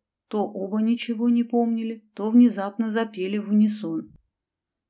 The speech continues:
«Если вы, ребята, сейчас решили, что можете навешать мне лапшу на уши, то добром для вас это не кончится»,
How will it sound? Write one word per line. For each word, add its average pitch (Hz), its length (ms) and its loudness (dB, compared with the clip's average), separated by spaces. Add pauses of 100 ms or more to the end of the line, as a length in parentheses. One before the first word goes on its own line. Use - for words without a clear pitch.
«Если 214 400 -4
вы, 208 160 -2
ребята, 214 460 -4
сейчас 208 460 -6
решили, 208 480 -6
что - 220 -12
можете 208 440 -2
навешать 196 540 -6
мне 202 180 -4
лапшу 185 380 -10
на 214 280 0
уши, - 220 -8 (120)
то 180 100 -8
добром 175 500 2
для 208 160 0
вас 156 300 -10
это 202 280 -8
не 226 160 -2
кончится», 180 580 -10